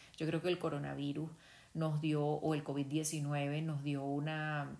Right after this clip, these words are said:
un ejemplo de eso, de que la rigidez probablemente, eh, post-covid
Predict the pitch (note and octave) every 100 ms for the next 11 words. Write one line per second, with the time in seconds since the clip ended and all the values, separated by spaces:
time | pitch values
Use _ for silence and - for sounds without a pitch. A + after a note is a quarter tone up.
0 | D3+ C#3+ D3 D#3+ D3 E3 D#3+ D#3+ D#3+ D#3
1 | E3+ - - - D#3 D#3 D3+ D3+ C3+ C#3
2 | C#3+ C#3+ C#3+ C#3 C#3+ C#3+ D3 D3 E3 E3
3 | D#3 D3 D3+ D#3 D#3 E3 D3+ D3+ - -
4 | - - D#3 D3+ C#3+ C#3 C3 A#2+ - -
5 | - - E3+ D#3+ D3+ - - E3 D#3+ E3+